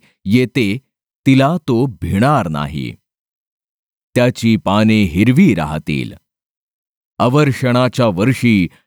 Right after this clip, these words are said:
त्याला चिंता पडणार नाही. तो फळे देण्याचे सोडणार नाही. यिर्मया आठ सात, एकाहत्तर,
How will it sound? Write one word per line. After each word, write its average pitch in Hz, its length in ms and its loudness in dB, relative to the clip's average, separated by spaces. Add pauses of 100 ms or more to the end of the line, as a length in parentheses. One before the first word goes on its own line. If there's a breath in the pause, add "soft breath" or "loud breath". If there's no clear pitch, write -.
(120)
त्याला 131 360 0 (140)
चिंता 160 440 2
पडणार 90 540 -2
नाही. 73 480 -4 (920)
तो 90 440 0 (500)
फळे 156 380 2
देण्याचे 101 800 -2 (280)
सोडणार 104 720 0
नाही. 69 480 -4 (1500)
यिर्मया 95 760 0 (560)
आठ 117 380 0 (360)
सात, - 540 -4 (640)
एकाहत्तर, 113 800 -4